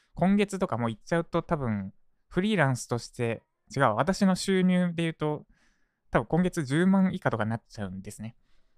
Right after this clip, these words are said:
で、これは、まあ、あん-、いいかなと思うんですけど、来年、そのバックエンドの体制固まって、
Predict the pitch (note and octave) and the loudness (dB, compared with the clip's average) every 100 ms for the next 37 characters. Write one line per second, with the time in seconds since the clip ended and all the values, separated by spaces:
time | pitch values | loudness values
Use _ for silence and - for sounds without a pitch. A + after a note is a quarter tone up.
0 | _ _ - D3+ C#3+ E3+ F3+ F3+ - _ | _ _ -10 -6 -2 2 4 2 -2 _
1 | _ _ _ _ _ _ _ _ _ - | _ _ _ _ _ _ _ _ _ -6
2 | F3+ - D#3+ F3+ _ - G3+ - E3+ G3+ | -4 -4 -4 -8 _ -12 -6 0 0 2
3 | D3 D#3 B2 - B2 D3 A2 - - _ | 0 0 -2 -4 -2 -2 -2 -8 -20 _
4 | _ C#3 E3+ G#3 G#3+ G3+ G3 F#3+ F#3+ _ | _ -2 0 2 2 2 2 0 -4 _
5 | _ _ _ _ _ _ _ _ _ _ | _ _ _ _ _ _ _ _ _ _
6 | _ _ _ _ _ _ _ _ _ - | _ _ _ _ _ _ _ _ _ -12
7 | B2+ A#2 E3 - - G#3+ G#3 G3 C#3+ A#2+ | -10 -4 -6 -6 -6 -2 0 -2 -2 -6
8 | F#2 - _ _ _ - C3 A2+ _ D#3 | -6 -12 _ _ _ -10 -10 -10 _ -8
9 | E3 D#3 - C#3 C#3+ D3+ - _ _ _ | -6 -8 -10 -8 -6 -6 -10 _ _ _
10 | _ _ _ E3 B2+ G#2 | _ _ _ -6 -6 -8